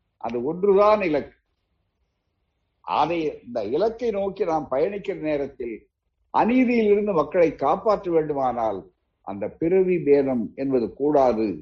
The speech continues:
என் பிறப்பினால் ஒரு மனிதன் எப்படி உயர்ந்தவன், பிறப்பினால் எப்படி இன்னொருவன் தாழ்ந்தவன் ஆவான்? அறிவினால் வித்தியாசம் இருக்கலாம், பணத்தால் வித்தியாசமா இருக்கலாம், வேறுபாடு இருக்கலாம்.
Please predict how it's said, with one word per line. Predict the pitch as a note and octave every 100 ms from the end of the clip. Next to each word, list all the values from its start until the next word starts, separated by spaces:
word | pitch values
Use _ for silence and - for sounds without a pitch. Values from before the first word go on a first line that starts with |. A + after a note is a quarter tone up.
| - _ _ _ _ _ _ _ -
என் | G#3 A#3
பிறப்பினால் | F#3 A3 B3+ B3+ A3+ A3+ A3
ஒரு | F#3+ F3
மனிதன் | E3+ G#3 G3+ F#3+
எப்படி | D#3 D#3+ F3+
உயர்ந்தவன், | D3+ D#3+ E3 E3 F3 G3
பிறப்பினால் | - F3 G3 G3+ F#3 F#3
எப்படி | D#3+ - E3
இன்னொருவன் | D#3+ - E3 D#3 D3+
தாழ்ந்தவன் | D3+ F#3+ A3 G3+ E3 C#3+
ஆவான்? | A#2 G2+ - _ _ _ _ _ _ _ _ _ -
அறிவினால் | A2 D#3 F#3 F#3 G3+ G#3
வித்தியாசம் | F#3 D3 F3 E3 D3+ B2
இருக்கலாம், | A2 - E2 C2 - _ _ _ _ _ _ _
பணத்தால் | B2 D#3 E3+ G3 G3 F#3+
வித்தியாசமா | C3+ D#3+ D#3 C#3+ A2
இருக்கலாம், | G2 F2 - D#2+ A#1 _ -
வேறுபாடு | D#3+ E3+ D3+ C3+ G#2
இருக்கலாம். | E2+ E2 C2+